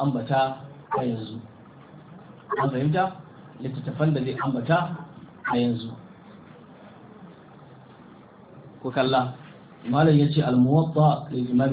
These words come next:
Malik." Muwatta ta Imam Malik. Wa shuruhu, da sharhohin da aka yi masa. An gane wannan ko?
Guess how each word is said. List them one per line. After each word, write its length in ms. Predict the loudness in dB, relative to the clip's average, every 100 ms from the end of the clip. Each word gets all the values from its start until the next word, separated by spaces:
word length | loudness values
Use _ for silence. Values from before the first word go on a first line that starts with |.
| 4
Malik." 320 | 4 0 -6 -14 -20 -20 -20 -20 -20 -20 -20 -20 -20 -20 -6
Muwatta 440 | 2 4 4 2 2
ta 60 |
Imam 320 | 0 0 0 2
Malik. 320 | 2 2 -2 -10 -18 -20 -20 -20 -20 -20 -20 -20 -10
Wa 100 | -6
shuruhu, 500 | 0 2 4 4 6 4 4 -6 -10 -18 -20 -20 -20 -20 -20 -8 -2
da 80 | -2
sharhohin 1080 | -2 -2 0 0 -2 -4 2 2 4 2 0
da 180 | 0 0
aka 80 | 0
yi 80 | 0
masa. 240 | 0 -2 -10 -18 -20 -20 -20 -20 -20 -20 -20 -8 0
An 120 | 2
gane 200 | 4 4
wannan 300 | 4 2 2
ko? 160 | 0